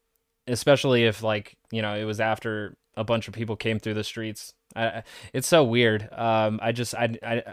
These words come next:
I can see where he's making this through line here, but, um, it's not really, it's not really, like, the best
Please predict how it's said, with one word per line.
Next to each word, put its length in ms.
I 140
can 200
see 360
where 400
he's 220
making 320
this 200
through 240
line 240
here, 240
but, 360
um, 480
it's 320
not 260
really, 420
it's 200
not 200
really, 240
like, 220
the 80
best 460